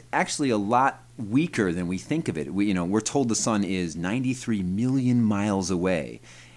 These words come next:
And it should be mentioned that that is one astrophysicist's number. Uh, I think Gould is the one that came up with that. But there's actually, you know,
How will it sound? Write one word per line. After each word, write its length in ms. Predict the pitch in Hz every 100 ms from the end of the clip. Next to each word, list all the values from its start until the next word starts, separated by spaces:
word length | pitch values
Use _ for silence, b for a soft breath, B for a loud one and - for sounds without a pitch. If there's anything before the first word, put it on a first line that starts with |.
| B
And 340 | 98 92 90 -
it 100 | 117
should 160 | - 135
be 80 | 120
mentioned 380 | 120 131 104
that 80 | 90
that 120 | 98
is 120 | 92 80
one 600 | 82 104 110 113 120 - b b b b - -
astrophysicist's 1120 | 104 - 113 - 107 95 - 98 - - 104
number. 520 | 113 151 98 65 64
Uh, 100 | 85
I 80 | 78
think 220 | 92 90
Gould 400 | 87 110 113 90
is 100 | 82
the 80 | 85
one 160 | 80 78
that 80 |
came 180 | 80 92
up 120 | 78 82
with 100 | 78
that. 220 | 76 76
But 100 | 107
there's 120 | 139
actually, 380 | 165 170 156 131
you 100 | -
know, 280 | 120 76 71